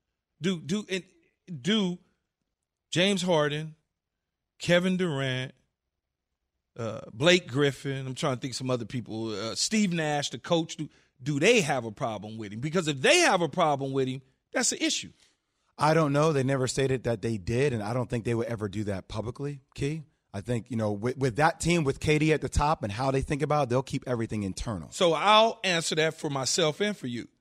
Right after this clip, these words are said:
Speaker 1: Why would K D sign on with him if he had a problem with him?
Speaker 2: Oh, I
Speaker 1: Because
Speaker 2: agree.
Speaker 1: you clearly wouldn't sign on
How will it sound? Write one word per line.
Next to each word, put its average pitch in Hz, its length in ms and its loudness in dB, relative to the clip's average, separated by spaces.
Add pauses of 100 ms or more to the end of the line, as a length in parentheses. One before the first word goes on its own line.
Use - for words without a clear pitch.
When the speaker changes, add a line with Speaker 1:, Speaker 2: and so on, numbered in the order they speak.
(360)
Speaker 1:
Why 160 320 4
would 185 220 0
K 185 260 0
D 190 160 -2
sign 160 420 2
on 214 260 0
with 131 120 -4
him 127 340 -6 (380)
if 165 160 0
he 165 100 0
had 147 220 2
a 123 60 -2
problem 143 520 -4
with 117 140 -6
him? 120 260 -8
Speaker 2:
Oh, 131 120 4
I 151 140 6
Speaker 1:
Because 185 180 4
Speaker 2:
agree. 220 80 2
Speaker 1:
you 180 40 -2
clearly 170 720 2 (240)
wouldn't 160 260 2
sign 185 380 6
on 151 420 4